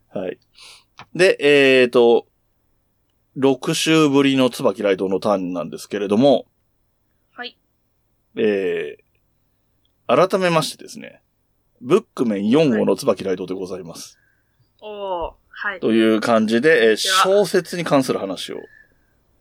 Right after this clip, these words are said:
Speaker 1: おー、
Speaker 2: していこうと思うんですが、
Speaker 1: はい。はい。
Speaker 2: その前にちょっと真冬さんの、えーと、僕のね、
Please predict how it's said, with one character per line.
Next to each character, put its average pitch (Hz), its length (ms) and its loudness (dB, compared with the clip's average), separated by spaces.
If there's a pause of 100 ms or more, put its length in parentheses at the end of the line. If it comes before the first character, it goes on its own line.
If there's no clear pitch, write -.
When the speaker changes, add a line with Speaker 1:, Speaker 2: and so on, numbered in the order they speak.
(360)
Speaker 1:
お 226 60 -14
ー、 233 520 2
Speaker 2:
し 208 60 2
て 202 80 4
い 214 40 2
こ 214 180 2
う 220 60 6
と 214 80 4
思 143 240 4
う - 20 2
ん 104 80 0
で 90 120 -6
す - 160 -14
が、 107 140 2
Speaker 1:
は 110 280 4
い。 - 40 -20 (600)
は 240 80 -4
い。 226 40 -2
Speaker 2:
そ 156 100 2
の 196 80 2
前 196 320 2
に 110 240 0
ち - 60 0
ょ - 20 4
っ - 120 -4
と 101 140 -4
真 113 160 -2
冬 151 260 -2
さ 147 220 0
ん 147 160 -2
の、 165 420 0
え 95 480 -2
ー - 40 -20
と、 113 100 -4
僕 120 180 0
の 139 100 2
ね、 190 120 0